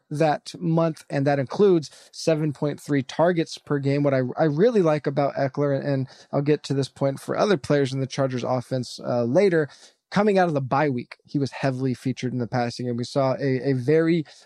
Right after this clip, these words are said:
um, unique looking chart. Not unique, but just something we haven't seen a lot of the Chargers passing game, and, and part of that was heavily featuring Austin Eckler in the passing game coming out of the bye. And I, I think, uh,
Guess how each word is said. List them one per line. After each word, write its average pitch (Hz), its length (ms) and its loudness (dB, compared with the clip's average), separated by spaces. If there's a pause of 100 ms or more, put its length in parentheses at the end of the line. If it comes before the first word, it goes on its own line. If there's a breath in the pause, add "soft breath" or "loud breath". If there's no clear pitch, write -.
um, 135 300 2
unique 147 440 2
looking 143 540 0
chart. 143 240 0
Not 190 160 0
unique, 180 400 4
but 147 140 0
just - 180 -4
something 156 260 0
we 143 80 2
haven't 139 200 0
seen 139 160 0
a 113 80 0
lot 131 400 0 (360 loud breath)
of 131 200 -2
the 135 80 -2
Chargers 127 360 -4
passing 120 380 -4
game, 123 180 -2
and, 120 100 -4
and 123 120 -6
part 151 180 0
of 139 60 -2
that 123 160 0
was 127 100 -4
heavily 139 640 0 (220 loud breath)
featuring 139 400 -2
Austin 127 300 -2
Eckler 127 380 -2
in 135 100 -2
the 123 60 -2
passing 127 320 -2
game 123 200 -4
coming 131 360 -2
out 120 280 -2
of 123 160 -2
the 127 100 0
bye. 117 280 0
And 117 120 -2
I, 98 200 -8 (100)
I 139 60 2
think, 151 260 -2 (360 loud breath)
uh, 135 120 2